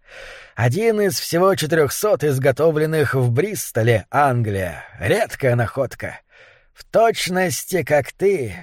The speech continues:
Бинг Партридж". Бинг провёл рукой по шагренированной коже. Отполированная приборная доска вишнёвого дерева и коробка передач так и сияли.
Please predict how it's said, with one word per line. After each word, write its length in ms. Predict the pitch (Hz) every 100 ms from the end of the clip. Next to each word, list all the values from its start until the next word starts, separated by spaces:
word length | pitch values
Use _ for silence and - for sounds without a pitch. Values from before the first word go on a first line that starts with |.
| -
Бинг 560 | - 90 113 101 90 -
Партридж". 760 | - 92 82 - 76 - - - _ _ _ _ _ _
Бинг 460 | - 151 165 127 -
провёл 380 | 127 139 139
рукой 340 | 123 117 160 147
по 240 | 135 139
шагренированной 1000 | 120 143 131 135 131 151 147 143 139 139
коже. 480 | 123 117 104 78 - - _ _ _ -
Отполированная 840 | 110 - 131 143 170 147 147 143
приборная 560 | 127 143 156 147 135 135
доска 340 | 131 - 139
вишнёвого 540 | 131 - 123 120 110
дерева 420 | 101 127 170 151 131
и 240 | 117 113
коробка 460 | - 117 120 - 101
передач 480 | 101 104 156 - _ _ _ -
так 240 | 160 147
и 100 | 147
сияли. 560 | 127 135 123 98 82